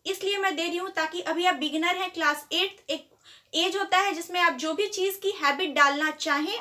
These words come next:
आप इंक्लूड कर सकते हैं डेली लाइफ के लिए। क्लास टेंथ आते आते वो चीज़ें आपके लिए बहुत हेल्प करेगी। आज हम लोग पढ़ेंगे मैकेविटी द मिस्ट्री कैट।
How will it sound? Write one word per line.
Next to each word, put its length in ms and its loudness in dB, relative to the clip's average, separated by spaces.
आप 220 2
इंक्लूड 460 -4
कर 160 -2
सकते 320 -6
हैं 320 -8
डेली 240 2
लाइफ 340 -6
के 60 -12
लिए। 260 -12
क्लास 340 4
टेंथ 180 0
आते 380 8
आते 260 0
वो 180 -4
चीज़ें 480 -4
आपके 340 0
लिए 140 -2
बहुत 360 -4
हेल्प 240 -10
करेगी। 360 -14
आज 200 8
हम 140 -6
लोग 160 -6
पढ़ेंगे 380 2
मैकेविटी 880 0
द 60 -4
मिस्ट्री 460 -4
कैट। 300 0